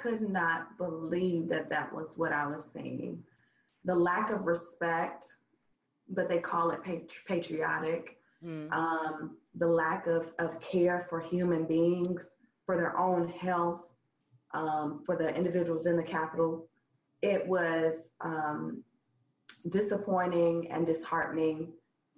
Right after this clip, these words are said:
Speaker 1: for me to see.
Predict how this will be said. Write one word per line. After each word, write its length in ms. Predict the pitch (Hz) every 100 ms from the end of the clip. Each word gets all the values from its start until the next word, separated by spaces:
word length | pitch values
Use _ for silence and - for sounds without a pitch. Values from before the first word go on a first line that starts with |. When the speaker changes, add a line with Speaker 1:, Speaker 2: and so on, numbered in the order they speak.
| _ _ _ _ _ _ _ _ _ _ _ _ _ _ _ _ _ _ _ _ -
Speaker 1:
for 120 | 190
me 120 | 190
to 80 | 175
see. 500 | - 170 143 - -